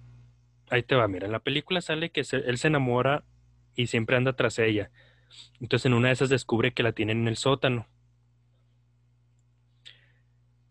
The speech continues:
Y cuando descubre que la tienen en el sótano, lo descubre porque todos están ahí abajo y están observando cómo la mamá,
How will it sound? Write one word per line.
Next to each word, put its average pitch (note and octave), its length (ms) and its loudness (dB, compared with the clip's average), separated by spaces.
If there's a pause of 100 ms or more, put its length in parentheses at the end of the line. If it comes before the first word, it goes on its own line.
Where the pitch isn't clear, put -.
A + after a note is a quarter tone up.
(600)
Y A2 840 2 (1120)
cuando A#2+ 280 0
descubre B2 320 0
que - 80 0
la C3+ 80 2
tienen B2+ 220 0
en C#3 40 0
el B2+ 60 -4
sótano, C#3+ 340 0
lo B2 80 0
descubre A#2 380 -2
porque A#2 260 -6
todos A#2 220 -4
están A#2 240 -6
ahí A#2+ 100 -2
abajo B2 360 -2
y - 20 -2
están G#2+ 240 -8
observando A2 480 -6
cómo A2+ 180 -6
la A#2+ 140 0
mamá, A#2+ 440 -4